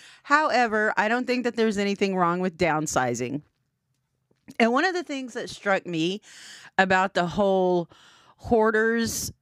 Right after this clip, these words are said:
episodes and, like, watching, um, this, you know, that's a, that's a real disorder.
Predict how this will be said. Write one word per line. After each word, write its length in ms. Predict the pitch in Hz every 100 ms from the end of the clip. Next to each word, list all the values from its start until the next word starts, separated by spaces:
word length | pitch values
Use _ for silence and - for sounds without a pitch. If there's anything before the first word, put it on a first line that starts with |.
| _
episodes 1000 | 196 202 220 - 233 220 220 214 220 - -
and, 340 | 185 190 180
like, 200 | 180 175
watching, 840 | 170 180 202 - 220 196 196 185 - _ _ _
um, 480 | - 180 156 127 120 - _ _
this, 220 | - 202 -
you 80 |
know, 120 | 240 233
that's 300 | 240 285 -
a, 140 | 381
that's 280 | 220 233 -
a 80 | 349
real 380 | 202 208 208
disorder. 800 | 226 196 - - 160 170 87 80